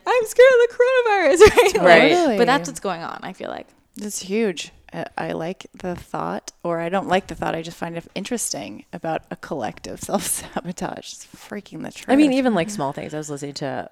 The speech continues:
Speaker 2: um, Rogan had, like, an expert on last week, and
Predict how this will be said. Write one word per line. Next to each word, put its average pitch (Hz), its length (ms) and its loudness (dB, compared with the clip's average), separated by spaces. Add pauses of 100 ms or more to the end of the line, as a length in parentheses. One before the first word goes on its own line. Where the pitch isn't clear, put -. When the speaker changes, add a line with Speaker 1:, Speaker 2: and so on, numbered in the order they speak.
Speaker 2:
um, 139 460 -10
Rogan 147 380 -4
had, - 440 -10
like, 151 160 -8
an 143 80 -10
expert 110 320 -10
on 127 400 -8
last 160 300 -10
week, 151 220 -10
and 143 220 -14